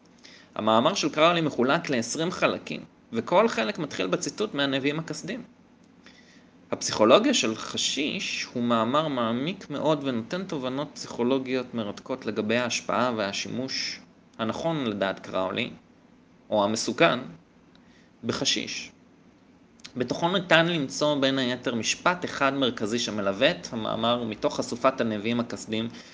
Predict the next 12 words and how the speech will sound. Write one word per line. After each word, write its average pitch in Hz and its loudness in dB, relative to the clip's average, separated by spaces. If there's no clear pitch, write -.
אשר - 6
מבטא 143 4
את 160 -2
העיקרון 127 4
שם 156 2
מאחורי 117 2
דלתות 120 0
התודעה. 98 -2
ציטוט, - -4
"קל 185 6
לפרום 143 0
את 120 -6